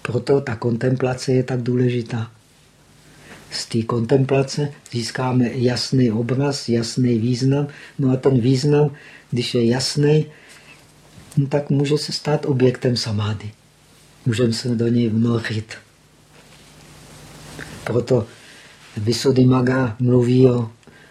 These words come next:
čtyřiceti objektech v noru. No ale těch objekt v noru v Mahajánové, eh, tradici, eh,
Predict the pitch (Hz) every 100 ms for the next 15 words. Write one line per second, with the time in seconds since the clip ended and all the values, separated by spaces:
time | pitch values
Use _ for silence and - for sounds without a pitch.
0 | - - - 135 135 - 135 147 139 120
1 | 135 135 - 135 117 107 101 120 131 135
2 | 139 143 135 _ _ _ - - - -
3 | - - - - - - - - - 147
4 | 147 143 139 151 - - _ 135 120 147
5 | 139 113 113 120 127 131 139 120 110 117
6 | 113 131 131 135 135 131 131 123 - _
7 | - 113 - 113 117 131 131 143 139 -
8 | - - - -